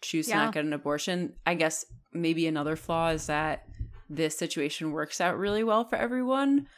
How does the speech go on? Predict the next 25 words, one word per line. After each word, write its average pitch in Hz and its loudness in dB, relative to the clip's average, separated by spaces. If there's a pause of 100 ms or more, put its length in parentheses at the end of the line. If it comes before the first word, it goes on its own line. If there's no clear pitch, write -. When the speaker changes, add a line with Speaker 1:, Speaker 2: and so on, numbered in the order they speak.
(220)
Speaker 1:
um, 147 2
which 175 -2
is 160 -2
not 156 0
how 170 0 (180)
it 190 0
normally 196 0
would. 220 -2
But 165 2
I, 160 6
Speaker 2:
Yeah. 165 2
Speaker 1:
but 160 2
I 156 4
agree 160 0
that 160 -4
this - -8
movie 156 0
is 143 -2
so 156 -4
specific, 143 -6 (440)
and 143 0
I 151 0
don't 147 -4
think 147 -2
it, 143 -2